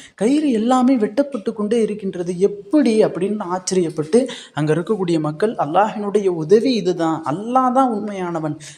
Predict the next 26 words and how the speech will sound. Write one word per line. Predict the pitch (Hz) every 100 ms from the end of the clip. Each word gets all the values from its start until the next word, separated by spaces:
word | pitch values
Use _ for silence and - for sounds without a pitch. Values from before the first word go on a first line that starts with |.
| -
அப்படின்னு | 147 190 214
சொல்லி | 208 208 233
நிறைய | 196 202 240 233 233
நபர்கள் | 180 160 190 180 220
இஸ்லாத்தை | 233 185 - 180 170 180 180
ஏற்றுக்கொண்டார்கள் | 156 147 147 147 147 143 139 139 - - -
என்ற | - 196 247
ஒரு | 185 170
நிகழ்வு | 160 160 202
நடந்திருக்கின்றது. | 190 156 165 156 147 143 147 165 175 - -
இந்த | 160 202
ஒரு | 214 180
நிகழ்வு | 170 170 165 226 185
தான் | 175 214 190
இன்றைக்கு | 156 156 160 175 220 233 - -
உலகத்தையே | - 160 208 208 - 196 208 226 -
திரும்பி | 208 240 247
பார்க்க | 196 175 165 160
வைத்திருக்கின்றது. | 156 156 143 135 131 131 139
ஆக, | 139 147 156
கண்ணியமானவர்களே, | 156 190 175 165 160 165 220 277 - - _
தொழுகை | 175 214 233 233 196
என்பது | 175 170 170 220 151 135 - _
ஒரு | 151
மிகப்பெரிய | 160 165 208 240 - 254 254
ஆயுதம். | 180 180 185 170 214 269